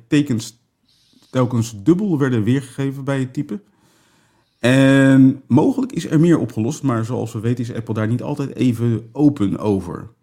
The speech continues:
Voor nieuwe functionaliteit moeten we nog even wachten, want versie zeventien punt vier van iOS, die schijnt heel veel nieuws te bevatten in verband met alle Europese regelgeving waar Apple aan moet gaan voldoen. Ook op A I-gebied is er van alles aan de gang.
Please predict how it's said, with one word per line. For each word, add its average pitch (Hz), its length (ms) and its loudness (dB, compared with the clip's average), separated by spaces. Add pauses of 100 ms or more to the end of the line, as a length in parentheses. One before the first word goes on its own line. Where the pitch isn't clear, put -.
(840)
Voor 175 140 2
nieuwe 196 200 4
functionaliteit 185 480 2
moeten 160 200 2
we 156 60 2
nog - 80 -10
even 165 260 2
wachten, 196 420 -6
want 147 240 -2
versie 131 520 -4 (240)
zeventien 120 680 0
punt 104 340 -4
vier 131 320 0
van 151 160 -2
iOS, 143 720 -4 (260)
die 131 100 0
schijnt 117 300 -2
heel 104 400 4
veel 104 180 2
nieuws 101 200 2
te - 80 -14
bevatten 98 440 -6
in 101 160 -10
verband 92 440 -6
met 98 420 -4 (360)
alle 95 520 -2 (100)
Europese 95 540 -4
regelgeving 113 680 0
waar 92 180 -2
Apple 104 240 -8
aan 90 100 -12
moet 92 140 -14
gaan 92 180 -16
voldoen. - 300 -14 (520)
Ook 262 200 0
op 220 100 -8
A 175 260 2
I-gebied 226 400 -2
is 202 160 -4
er 196 60 0
van 208 100 -2
alles 190 220 -4
aan 185 140 -2
de 190 60 0
gang. 226 360 -2